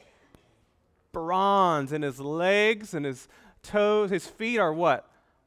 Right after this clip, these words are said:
Iron and iron mixed with clay. His feet and toes are iron and mixed with clay.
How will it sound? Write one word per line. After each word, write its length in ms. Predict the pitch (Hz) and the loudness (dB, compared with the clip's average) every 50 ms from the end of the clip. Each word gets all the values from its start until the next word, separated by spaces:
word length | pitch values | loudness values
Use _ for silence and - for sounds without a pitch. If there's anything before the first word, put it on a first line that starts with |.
| _ _ _ - - | _ _ _ -18 -8
Iron 640 | - 135 151 170 185 196 202 208 208 214 214 214 202 | -4 0 0 2 2 2 2 2 0 0 -2 -4 -6
and 340 | - - 147 139 131 123 117 - | -8 -6 -6 -6 -6 -6 -8 -8
iron 500 | 127 135 151 170 180 185 185 185 185 165 | -8 -6 -6 -4 -4 -4 -4 -6 -6 -8
mixed 320 | 165 175 170 - - - | -8 -10 -12 -14 -16 -12
with 260 | 165 160 151 - _ | -10 -10 -10 -12 _
clay. 560 | - - - 156 147 147 143 127 117 113 104 101 | -20 -16 -10 -8 -4 -2 -2 -2 -2 -2 -4 -6
His 280 | 113 107 - - - _ _ | -10 -12 -14 -16 -20 _ _
feet 200 | - 165 165 151 | -14 -12 -12 -10
and 140 | 151 143 135 | -12 -12 -12
toes 300 | - - 139 127 117 107 | -10 -8 -8 -8 -8 -8
are 140 | 110 107 - - - | -10 -10 -10 -10 -10
iron 400 | 123 127 139 151 160 165 170 156 | -10 -8 -6 -6 -6 -6 -6 -6
and 260 | 131 123 123 117 123 | -6 -8 -8 -8 -8
mixed 420 | 135 143 143 - - - - - _ _ _ _ _ - | -8 -10 -10 -10 -14 -20 -20 -20 _ _ _ _ _ -10
with 400 | 120 127 127 127 127 - _ _ | -6 -6 -4 -6 -6 -10 _ _
clay. 720 | - - - 135 131 131 127 123 117 110 104 101 101 104 | -18 -14 -12 -10 -6 -4 -4 -4 -4 -4 -6 -8 -10 -12